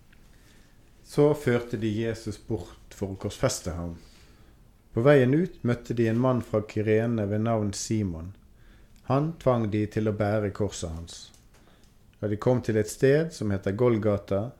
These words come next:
det betyr hodeskallen, ga de ham vin blandet med galle. Men da han smakte på den, ville han ikke drikke. Så korsfestet de ham,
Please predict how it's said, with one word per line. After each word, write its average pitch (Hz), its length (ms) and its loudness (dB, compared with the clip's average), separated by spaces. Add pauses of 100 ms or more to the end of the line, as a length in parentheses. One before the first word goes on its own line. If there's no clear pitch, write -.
det 107 160 2
betyr 110 480 0
hodeskallen, 117 800 0 (560)
ga 131 240 6
de 110 160 4
ham 107 160 -2
vin 127 400 2
blandet 110 480 0
med 101 160 -2
galle. 98 400 -2 (560)
Men 113 80 2
da 131 160 8
han 113 80 -2
smakte - 480 -2
på 147 240 4
den, 123 300 0 (340)
ville 110 460 2 (100)
han 101 160 -2
ikke 104 400 -4
drikke. - 380 -10 (1000)
Så - 240 -8
korsfestet 135 640 0
de 117 80 4
ham, 143 300 0